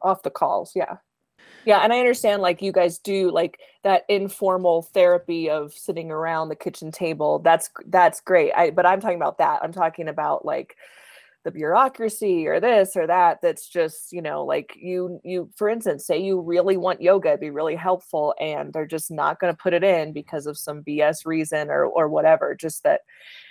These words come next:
So that, that is what I'm talking about. That kind of the mental aspect of calls, but also not being on call, you know. So now my question is, so let, let's just agree that it's a lot.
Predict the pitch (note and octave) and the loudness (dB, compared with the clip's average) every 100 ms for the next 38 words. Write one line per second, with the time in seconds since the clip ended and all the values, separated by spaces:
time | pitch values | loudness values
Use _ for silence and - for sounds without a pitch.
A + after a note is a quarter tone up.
0 | _ _ - A3+ F#3 F3 - A3 - A3 | _ _ 4 6 6 4 2 2 4 8
1 | A#3 A3 G#3 F#3 E3+ D3+ F3 A#2+ - G2+ | 8 8 4 2 0 0 -8 -10 -12 -12
2 | F2 - E3 - - F3 C#3+ - _ _ | -12 -8 -6 -8 -10 -12 -12 -16 _ _
3 | _ - F#3+ F#3+ G3+ G3+ F3+ F3+ F3+ F3+ | _ -6 -6 -4 -6 -2 2 2 2 -4
4 | E3+ D3 C#3 - A#3 G#3+ G3+ G3 F#3+ E3 | -4 -8 -12 -2 2 2 2 -2 -6 -8
5 | D3+ D#3+ D#3 D#3+ F#3 F3+ F3+ F3 E3 - | -8 -8 -10 -6 -6 -4 -4 -4 -4 -2
6 | F3+ D#3 D3 E3+ D3+ D3+ - _ _ _ | 0 0 -2 -6 -8 -8 -10 _ _ _
7 | _ - A3 A3 B3+ G#3+ F3 E3 E3+ E3+ | _ -6 -4 0 2 4 2 0 -4 -4
8 | D3+ - D3+ B2+ C3 G3+ G#3+ G#3 G#3 A3 | -4 -6 -8 -8 -4 2 2 2 0 0
9 | B3 C4 A3+ F3+ F#3+ F3 E3 E3 D3 C#3+ | -2 -4 -6 -2 -2 0 -2 -4 -4 -4